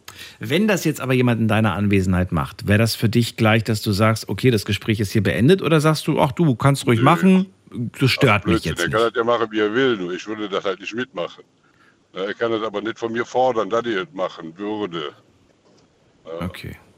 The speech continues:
Speaker 1: Aber du nimmst es selbst nicht als Provokation auf. Du würdest jetzt nicht irgendwie gleich,
Speaker 2: Oh Gott.
Speaker 1: äh, die Augen verdrehen und
Speaker 2: Nee.
Speaker 1: jemanden dann, nein.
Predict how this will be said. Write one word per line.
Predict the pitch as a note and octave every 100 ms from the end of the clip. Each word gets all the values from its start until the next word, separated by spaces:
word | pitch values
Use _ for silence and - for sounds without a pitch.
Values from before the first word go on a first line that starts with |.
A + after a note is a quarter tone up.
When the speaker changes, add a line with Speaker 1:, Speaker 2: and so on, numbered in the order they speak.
| _ _ _ _ -
Speaker 1:
Aber | - B2+
du | C3
nimmst | D3 D3+ C#3+
es | A2+
selbst | A#2 B2+ B2+
nicht | G#2+
als | G2+
Provokation | - G#2 F#2+ F2+ - F#2+ D#2+
auf. | C#2+
Du | - F2+
würdest | G2
jetzt | G2+ -
nicht | F#2+
irgendwie | F#2 G2 F#2
gleich, | F#2 F2+ F#2 -
Speaker 2:
Oh | -
Gott. | F2+
Speaker 1:
äh, | E2+ F2+ - _
die | G#2
Augen | E2 G#2+ A2
verdrehen | G#2+ F#2+ G2 G2
und | F#2+ F#2
Speaker 2:
Nee. |
Speaker 1:
jemanden | G2 G2 F2+ G2
dann, | F2+ F2+ F2+ - _ -
nein. | C#3 B2+